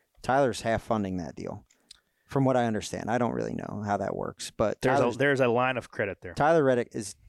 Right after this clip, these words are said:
Speaker 1: definitely bringing money to the eight car to drive it. So Kyle Busch is not, obviously he's not signing at Gibbs. He's not gonna pay to drive somewhere, but doesn't open the door for, like, homeboy from the forty-two, Marty Gallagher.
Speaker 2: Hey,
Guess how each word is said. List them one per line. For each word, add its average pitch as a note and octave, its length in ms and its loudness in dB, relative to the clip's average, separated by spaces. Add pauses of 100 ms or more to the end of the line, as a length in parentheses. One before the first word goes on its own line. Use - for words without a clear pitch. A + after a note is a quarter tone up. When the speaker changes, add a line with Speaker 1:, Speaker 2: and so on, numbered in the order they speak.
Speaker 1:
definitely B2+ 300 0
bringing A2 280 0
money F#2+ 340 -4
to G#2 100 -6
the - 120 -4
eight - 140 -6
car - 200 -8
to F#2 120 -10
drive D2+ 240 -4
it. - 160 -14 (720)
So A#2+ 540 4
Kyle C#3 200 2
Busch B2 200 -4
is F#2 120 -12
not, G#2 220 -4 (180)
obviously B2+ 420 0
he's A2 120 -4
not B2+ 200 2
signing A#2 540 0 (220)
at F#2+ 200 -6
Gibbs. C3+ 280 2
He's A2 120 -4
not B2 120 0
gonna G2 140 -4
pay D3 220 0
to C3+ 80 0
drive G2 240 2
somewhere, G#2 320 -2 (320)
but D3 340 4 (120)
doesn't G#2+ 280 -2
open A#2 260 2
the B2+ 80 2
door D#3+ 260 2
for, - 160 -2
like, D3 200 2 (640)
homeboy B2+ 280 4
from D#3 160 -4
the D3+ 60 0
forty-two, E3 680 2 (560)
Marty A2 200 0
Gallagher. D3 380 2
Speaker 2:
Hey, F#3 340 0